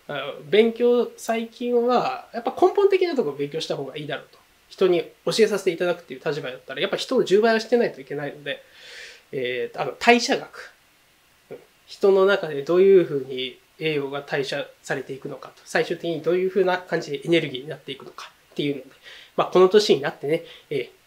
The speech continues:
ー、エーティーピーをね、勉強してね。はい。<laughs> アデノサンリン酸みたいな。アデノシン酸リン酸か。<laughs> まあ、何の話やって感じですよね。うん。とか、そういうのを勉強したりとか。うん。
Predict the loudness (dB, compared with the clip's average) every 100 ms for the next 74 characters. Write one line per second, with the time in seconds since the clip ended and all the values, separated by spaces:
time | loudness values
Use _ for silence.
0 | -4 -4 -4 -10 -6 -6 -4 -4 -6 -6
1 | -12 -12 -8 -8 -6 -2 -2 -2 -12 -14
2 | -12 -20 -20 -14 -14 -14 _ _ _ -18
3 | -18 -12 -2 0 2 0 4 4 4 -4
4 | -8 -2 -2 0 -2 -2 -4 _ _ _
5 | -20 -20 _ -2 2 2 2 0 0 0
6 | 0 0 -2 -2 -6 -8 -16 -20 -20 -20
7 | -20 -20 -4 -4 -2 -6 -8 _ _ _
8 | -10 0 2 6 4 4 4 4 2 -6
9 | -6 -10 -10 -8 -10 -10 -12 -4 0 2
10 | 8 8 8 4 0 2 4 2 -2 -10
11 | -16 -16 -14 -14